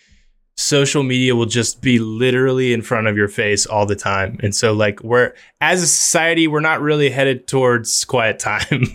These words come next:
<laughs> We're headed towards being connected twenty-four seven. So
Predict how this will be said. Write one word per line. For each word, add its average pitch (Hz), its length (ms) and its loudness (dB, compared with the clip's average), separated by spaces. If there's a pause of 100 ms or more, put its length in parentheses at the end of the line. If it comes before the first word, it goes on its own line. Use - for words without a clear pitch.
(160)
<laughs> - 220 -10
We're 127 140 0
headed 123 300 0
towards 117 340 0
being 113 680 0 (180)
connected 117 880 0 (220)
twenty-four 113 460 -2
seven. 101 500 0
So 104 500 0